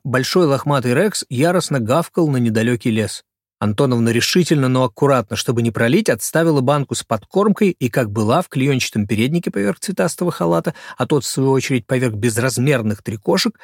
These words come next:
выскочила во двор с пронзительным воплем. «Да будет покой здесь в конце-то концов! Что кабы сдох, что хозяева его ни толку, ни проку, знай, гавкают да хвостом вертят с утра пораньше!»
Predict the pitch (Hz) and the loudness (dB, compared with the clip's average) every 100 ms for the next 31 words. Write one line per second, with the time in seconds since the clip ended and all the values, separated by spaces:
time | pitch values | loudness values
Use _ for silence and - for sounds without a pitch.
0 | - - 92 139 208 220 - 175 120 110 | -16 -10 0 0 2 0 2 2 2 0
1 | 98 139 190 - - 110 92 135 135 127 | 0 0 -2 -2 -2 -2 0 -2 0 0
2 | 113 92 151 95 101 _ _ _ - 233 | 0 2 0 -2 -12 _ _ _ -2 0
3 | 240 311 311 254 - 302 - 294 220 226 | 4 4 4 2 0 -2 2 2 2 2
4 | 240 - 254 240 - 220 214 202 - 208 | 0 0 2 2 2 2 2 0 2 2
5 | 123 - _ _ _ - - 294 - 302 | 0 -6 _ _ _ -10 -4 -2 0 2
6 | 277 262 226 254 311 - - 262 262 233 | 2 2 -2 0 0 0 0 2 2 4
7 | 269 254 233 226 214 196 208 233 - 269 | 4 4 6 6 6 4 2 2 2 2
8 | 226 247 240 240 254 247 214 175 233 233 | 2 2 2 2 2 2 0 2 0 0
9 | 170 165 220 - 226 170 175 - 202 202 | 0 0 0 2 0 2 -2 -2 -2 -2
10 | - 220 190 160 170 202 185 175 - 190 | 0 2 2 0 0 0 0 -6 -4 -2
11 | 202 175 180 165 131 120 | 0 2 2 0 -2 -6